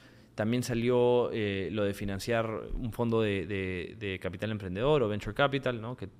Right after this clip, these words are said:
que terminó siendo Salcantay. Eh, y algunas otras iniciativas, eh, salió un programa de, de entrenar, de fomentar el, la, las escuelas de programación,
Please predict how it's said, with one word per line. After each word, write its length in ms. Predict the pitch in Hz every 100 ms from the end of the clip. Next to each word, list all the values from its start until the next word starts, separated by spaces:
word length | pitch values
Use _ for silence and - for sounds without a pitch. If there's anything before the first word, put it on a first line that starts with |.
| -
que 80 | 92
terminó 240 | 98 104
siendo 220 | 98 113
Salcantay. 540 | 107 101 110 131 139 156 - - - - -
Eh, 600 | 120 113 104 101 98 95 95 - - - _
y 120 | 131
algunas 320 | 127 151 170
otras 200 | 165 185
iniciativas, 880 | 165 117 113 131 135 139 139 - - -
eh, 280 | 104 98 92 110
salió 240 | 113 113
un 60 | 127
programa 420 | 127 120 123 123
de, 260 | 113 101 82
de 140 | 104
entrenar, 800 | 101 95 101 101 110 117 120 117
de 120 | 92 107
fomentar 500 | 110 104 107 117 120
el, 460 | 117 104 98 -
la, 160 | 107 87
las 180 | 101 -
escuelas 280 | - 107
de 60 | 120
programación, 840 | 110 95 90 95 147 143 139 131